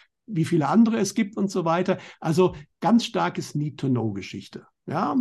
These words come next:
das ist die beste Variante, dass, äh, selbst wenn jemand was ausplaudert, halt immer nur einen ganz kleinen Teil ausplaudern kann.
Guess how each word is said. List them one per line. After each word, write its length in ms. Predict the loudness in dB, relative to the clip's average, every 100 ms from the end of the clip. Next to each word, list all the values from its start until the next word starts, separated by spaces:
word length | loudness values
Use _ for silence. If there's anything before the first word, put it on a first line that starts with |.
| 0
das 220 | -2 -4
ist 160 | -4
die 80 | -4
beste 380 | 0 -2 -2 -4
Variante, 440 | 0 2 2 0
dass, 300 | -2 -4 -8 -16 -20 _ _ -4
äh, 260 | 0 0
selbst 280 | 0 -2 0
wenn 140 | 4
jemand 240 | 4 4 2
was 200 | 0 -2
ausplaudert, 680 | 0 0 0 0 0 0 -2
halt 200 | -4 -4
immer 180 | -2
nur 120 | 0 0
einen 100 | 0
ganz 240 | -2 -6
kleinen 300 | -6 -4 -2
Teil 260 | 0 2 2
ausplaudern 720 | 0 -4 -6 -8 -6 -8 -8
kann. 340 | -4 -4 -4